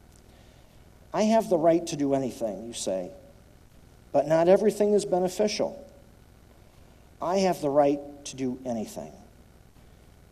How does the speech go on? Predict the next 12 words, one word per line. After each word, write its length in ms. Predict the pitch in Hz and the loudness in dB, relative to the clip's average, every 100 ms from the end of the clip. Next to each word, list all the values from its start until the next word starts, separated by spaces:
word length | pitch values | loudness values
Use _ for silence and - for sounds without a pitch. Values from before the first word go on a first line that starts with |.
| - | 0
but 160 | 147 156 | 2 4
not 200 | 143 143 | 6 8
everything 460 | 202 269 - 139 | 8 6 0 0
is 140 | 131 - | -2 -6
constructive. 800 | 123 - 123 110 - - - - - - - - - - - - - | -8 -6 -4 -4 -6 -16 -18 -20 -20 -20 -20 -20 -20 -20 -20 -20 -12
No 160 | 127 156 | -2 4
one 220 | 202 220 | 6 4
should 220 | 208 - | 0 -2
seek 300 | - 185 175 | 2 2 2
their 180 | 165 156 | -2 0
own 200 | 156 147 | 0 0
good, 380 | 127 120 78 | 0 0 0